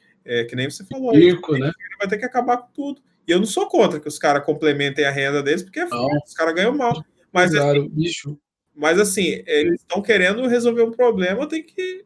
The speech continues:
Speaker 1: ver o lado da, de quem tá com, ficando com o problema também, né, cara? O comerciante, velho, quando fecha, o governador que tá mandando tá cagando, velho. Mas o cara tá destruindo com a vida da pessoa ali, cara.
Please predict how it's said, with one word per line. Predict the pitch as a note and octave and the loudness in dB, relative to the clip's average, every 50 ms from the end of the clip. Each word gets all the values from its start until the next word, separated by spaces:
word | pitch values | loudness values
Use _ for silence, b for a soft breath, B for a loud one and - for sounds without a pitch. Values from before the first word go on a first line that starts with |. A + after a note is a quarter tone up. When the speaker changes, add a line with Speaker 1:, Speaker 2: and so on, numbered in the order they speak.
| _ _ | _ _
Speaker 1:
ver | _ D#3+ D#3+ F#3 G#3 | _ -8 -2 0 0
o | A#3 A#3+ | 2 2
lado | A3+ G#3 G3+ A3 A#3+ A#3+ B3+ | 2 0 0 -2 -2 -4 -4
da, | B3 B3 B3 A#3 A3+ - | -4 -2 -4 -4 -8 -10
de | - F#3 F#3+ | -16 -18 -16
quem | - - G#3 G#3 F#3+ | -12 -10 -8 -8 -10
tá | F#3+ - - F#3 G#3+ | -4 -2 0 0 0
com, | - - C4+ B3+ B3+ A3+ - - G3 | -2 -4 -8 -8 -8 -10 -12 -14 -18
ficando | - - _ - G#3 G#3 A#3 | -20 -12 _ -6 -6 -6 -6
com | A3+ - | -8 -8
o | C#4+ C4+ B3+ | -8 -8 -10
problema | - - C4+ C4 B3 A#3 A#3 A#3+ A#3+ A#3 | -8 -8 -4 -2 0 0 0 0 -2 -4
também, | A#3+ A#3 A3+ G#3+ G3+ G#3 | -4 -6 -6 -4 -4 -4
né, | G#3 G#3 G#3 | -4 -6 -8
cara? | G3+ - - A#2 G#2+ G#2 G3 b b b b b b _ | -6 -6 -6 -4 -4 -6 -8 b b b b b b _
O | - - C3 C3 C3 C3 B2+ B2+ B2+ B2+ B2+ B2+ - | -12 -8 -6 -4 -2 -2 -2 -2 -2 -4 -6 -6 -8
comerciante, | E3 D#3 D#3+ E3 E3+ E3+ - - D3+ C#3 D3 G#3 B3 B3 - | -6 -4 -2 -2 -2 -2 -4 -4 -4 -2 0 0 -2 -2 -2
velho, | B3+ F#3+ D#3 C3 A#2 - | -2 0 0 0 -2 -4
quando | - G3 A3 | -6 -8 -8
fecha, | G#3+ - - - F#3+ G3 A3+ A#3+ - - b b b b b b _ - | -8 -10 -4 0 2 2 2 0 -2 -6 b b b b b b _ -10
o | - A3 | -8 2
governador | A3 A#3 A3+ A3+ A3+ A3 A3 G#3+ G3+ A3 A3 | 4 4 6 6 6 4 4 4 4 2 2
que | A3 | 2
tá | - C#4 | -2 -4
mandando | A#3+ B3 B3 A#3 A3 A3+ A3+ | -2 -2 0 2 2 2 2
tá | A#3 B3 | 0 -4
cagando, | - - D4+ D#4 D4 C4+ C4+ B3 C4+ C#4 C#4 C4 | -6 -4 -4 -4 -2 0 2 2 2 2 -2 -4
velho. | G3 E3 C3+ A#2+ A#2 A2+ C#3+ | -2 -2 -2 -2 -4 -6 -8
Mas | E3 F3 F3+ | -10 -10 -10
o | F#3 | -8
cara | - G#3 G#3+ A3+ G#3+ A3 - - | -4 -2 -2 -2 -2 -6 -8 -8
tá | - G#3+ | -8 -6
destruindo | G3+ G3 - - - A#3+ A#3 G#3+ G#3+ A3+ A#3+ B3 | -6 -8 -10 -6 -2 0 0 2 2 0 0 -2
com | B3+ | -4
a | B3 | -2
vida | A3+ A3+ A#3 A#3 | -2 -2 -2 -2
da | A#3 A3+ A#3+ | -4 -4 -6
pessoa | A#3+ - C#4+ C4 - - - C#4 C#4 C#4 | -6 -6 -8 -10 -10 -12 -12 -12 -10 -8
ali, | B3+ A#3 A#3+ | -6 -6 -8
cara. | C4 - - A3 D#3+ B2 A#2 b | -8 -10 -10 -8 -8 -8 -8 b